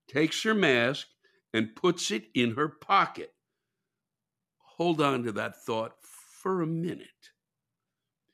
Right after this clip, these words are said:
As those who know me can attest, I'm no stranger to making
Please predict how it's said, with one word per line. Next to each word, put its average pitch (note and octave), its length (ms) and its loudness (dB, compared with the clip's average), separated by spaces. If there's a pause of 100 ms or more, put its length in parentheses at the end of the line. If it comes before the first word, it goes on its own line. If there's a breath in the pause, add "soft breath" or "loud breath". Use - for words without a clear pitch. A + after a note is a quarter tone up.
(400)
As A2+ 220 -4
those C#3 340 2
who B2+ 120 -2
know E3 220 2
me D#3 140 2
can C#3+ 180 -6
attest, D#3 380 -4 (420 soft breath)
I'm B3+ 140 6
no A3 140 2
stranger A#2 560 -2
to G#2 80 -4
making G#2+ 540 -6